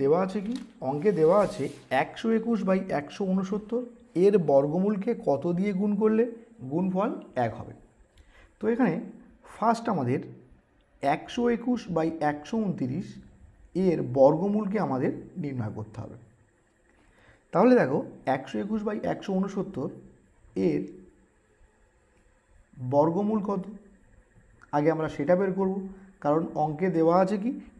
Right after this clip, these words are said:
এর বর্গমূলকে, তাহলে আগে আমরা এর বর্গমূলের মান নির্ণয় করব। তাহলে দেখো, একশো একুশকে আমরা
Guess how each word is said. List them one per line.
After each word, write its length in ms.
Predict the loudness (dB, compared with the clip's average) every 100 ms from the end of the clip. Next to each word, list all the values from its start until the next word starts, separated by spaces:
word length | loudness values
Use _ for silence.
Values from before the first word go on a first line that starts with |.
| 2
এর 120 | 4 2 -2 -2
বর্গমূলকে, 720 | 2 2 0 -2 -2 -4 -4 -6 -6 -16 -16 -4
তাহলে 240 | -2 -2 -4 -10 -20 -8 -4
আগে 160 | -2 0
আমরা 160 | -2 -2 -4 -2
এর 100 | -2 -2 0
বর্গমূলের 600 | 2 2 0 -2 0 0 0
মান 140 | -2 -4 -8 -10
নির্ণয় 300 | -6 -6 -6 -10
করব। 160 | -16 -20 -20 _ -20 -20 -20 -6
তাহলে 180 | -2 0
দেখো, 160 | 0 -4 -6 -4 -4
একশো 200 | -4 -6 -6
একুশকে 400 | -4 -6 -6 -8 -10 -14 -20 -20 _ _ _ _ _ _ _ _ _ -6
আমরা 240 | 0 0